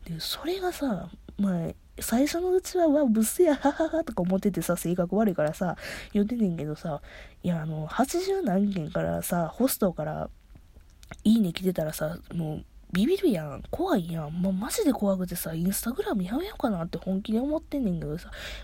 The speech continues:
もし百件、あの、投稿で行って、百件超えてて、変なアカウントばっかりから、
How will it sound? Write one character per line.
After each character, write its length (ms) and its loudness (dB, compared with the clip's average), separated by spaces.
も 120 -2
し 160 -2
百 240 -8
件、 340 2
あ 120 2
の、 240 0
投 180 4
稿 220 2
で 100 2
行 100 0
っ 40 -20
て、 160 2
百 260 -4
件 220 0
超 180 2
え 80 -2
て 140 0
て、 240 2
変 220 -2
な 120 0
ア 60 -2
カ 140 -4
ウ 80 -2
ン 40 -6
ト 100 0
ば 120 2
っ 40 -8
か 140 -4
り 140 2
か 100 0
ら、 160 4